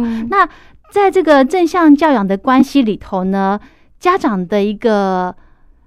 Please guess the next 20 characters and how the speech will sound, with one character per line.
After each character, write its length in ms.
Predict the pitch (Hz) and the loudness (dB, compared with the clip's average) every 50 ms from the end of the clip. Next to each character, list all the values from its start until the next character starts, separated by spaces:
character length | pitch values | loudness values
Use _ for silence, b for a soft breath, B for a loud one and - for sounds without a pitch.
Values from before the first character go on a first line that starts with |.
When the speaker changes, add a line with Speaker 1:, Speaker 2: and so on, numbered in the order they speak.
| _ _ _ - | _ _ _ -16
Speaker 2:
态 260 | - - 415 381 294 | -10 -4 0 0 0
度 380 | 240 - 349 320 254 202 - - _ - | 2 2 0 0 0 -2 -4 -10 _ -10
Speaker 1:
嗯。 400 | 220 226 214 202 190 185 185 180 - - _ _ _ - | -6 -6 -6 -6 -8 -10 -14 -16 -20 -20 _ _ _ -4
Speaker 2:
应 140 | - 311 320 | 0 0 2
该 180 | 311 320 330 | 2 2 0
是 160 | 320 - 339 277 | 0 -2 -4 -6
怎 200 | - - 226 185 | -2 -2 -2 -2
么 120 | 175 180 | -2 -4
样 300 | 185 196 254 240 196 175 | 0 0 0 0 0 -4
呢， 80 | 180 175 170 | -6 -8 -8
Speaker 1:
嗯。 60 | 175 | -8
Speaker 2:
老 100 | 208 202 | -8 -8
师？ 420 | 196 190 185 190 190 185 - - - _ | -8 -8 -8 -10 -10 -10 -10 -12 -18 _
是 140 | - - 370 | -6 -4 -4
要 60 | 359 | -2
很 200 | 294 277 262 262 | 0 2 4 4
有 220 | 277 220 185 180 _ _ _ _ _ _ _ - | 4 2 0 -6 _ _ _ _ _ _ _ -6
耐 220 | 285 330 311 247 | -4 -2 -2 -2
性 400 | 208 - - - - 302 277 226 | -2 -4 -12 -8 0 2 2 2
吗？ 600 | 202 190 190 190 190 190 185 185 185 190 196 214 | 2 0 -4 -4 -4 -6 -6 -8 -10 -12 -14 -16